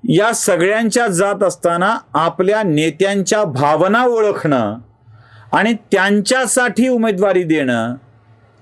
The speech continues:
त्यांच्यासाठी लढणं, हे करायला हवं की जाऊ दे, त्यांना घेऊ दे, नवे मित्र आहेत, त्यांना गेलं पाहिजे असं म्हणायला हवं?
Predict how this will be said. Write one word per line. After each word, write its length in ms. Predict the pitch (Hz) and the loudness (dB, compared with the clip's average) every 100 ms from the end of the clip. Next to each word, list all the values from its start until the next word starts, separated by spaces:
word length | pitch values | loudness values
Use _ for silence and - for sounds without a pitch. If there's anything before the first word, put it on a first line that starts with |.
| - | -2
त्यांच्यासाठी 1000 | 175 196 180 240 226 - 226 220 233 247 | 0 0 0 0 0 0 -2 0 0 2
लढणं, 500 | 202 156 147 127 143 - _ _ _ - 156 | 0 0 0 0 -4 -8 _ _ _ -6 -2
हे 140 | 196 | 0
करायला 400 | 196 202 208 220 | 0 0 0 0
हवं 400 | 175 196 262 214 - _ _ _ _ _ _ _ | 0 0 0 0 -4 _ _ _ _ _ _ _
की 80 | 180 | -2
जाऊ 260 | 156 220 196 | 0 0 2
दे, 320 | 180 98 - _ | 0 0 -4 _
त्यांना 220 | 170 185 196 | -2 0 0
घेऊ 200 | 175 190 | 0 0
दे, 200 | 160 120 | 0 0
नवे 260 | 143 175 | 0 0
मित्र 260 | 175 156 170 | -2 -2 0
आहेत, 140 | 139 | 0
त्यांना 260 | 104 156 170 | -2 -2 -2
गेलं 220 | 160 165 | 0 0
पाहिजे 260 | 156 156 151 | 0 0 -2
असं 200 | 139 143 | -2 -2
म्हणायला 320 | 127 120 101 | 0 0 -2
हवं? 220 | 87 78 | -4 -10